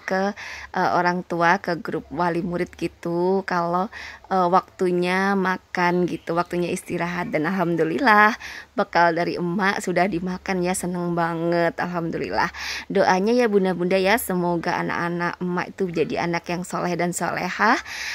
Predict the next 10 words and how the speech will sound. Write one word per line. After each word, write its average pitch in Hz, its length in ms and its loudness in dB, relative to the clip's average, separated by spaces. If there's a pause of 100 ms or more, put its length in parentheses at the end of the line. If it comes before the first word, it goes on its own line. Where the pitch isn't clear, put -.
(160)
Amin, 220 320 4
Allahumma 180 560 4
amin. 175 640 0 (460)
Dan 277 240 4
demikianlah 269 720 4
vlog 240 240 2
emak 233 320 0
kali 220 320 2
ini, 214 240 0
mudah-mudahan 185 880 2